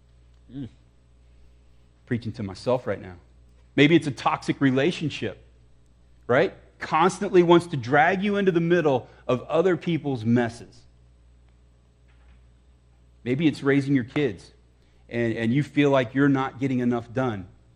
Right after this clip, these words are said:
You're raising babies right now, and somebody's telling you that you, you need to do more. "No,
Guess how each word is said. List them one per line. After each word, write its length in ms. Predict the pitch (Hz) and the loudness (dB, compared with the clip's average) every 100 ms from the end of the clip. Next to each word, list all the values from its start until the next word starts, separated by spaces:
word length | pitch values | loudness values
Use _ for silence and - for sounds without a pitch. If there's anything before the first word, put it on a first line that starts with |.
| _ _ _ _ _ _ _ _ | _ _ _ _ _ _ _ _
You're 140 | 123 | -6
raising 360 | 120 131 120 113 | -2 -2 -2 -2
babies 380 | 120 127 127 110 | 0 -2 -2 -4
right 200 | 113 117 | -6 -6
now, 280 | 110 104 98 | -8 -6 -8
and 260 | 98 98 | -10 -14
somebody's 400 | - 117 123 117 | -12 -8 -6 -6
telling 300 | - 123 120 | -6 -4 -2
you 220 | 117 117 | -2 -2
that 200 | 107 107 107 | -4 -8 -8
you, 220 | 117 110 | -10 -10
you 140 | - 117 | -10 -8
need 180 | 120 113 | -6 -8
to 60 | |
do 160 | 107 117 | -8 -6
more. 260 | 117 120 | -4 -6
"No, 380 | 104 101 104 - | -8 -12 -16 -20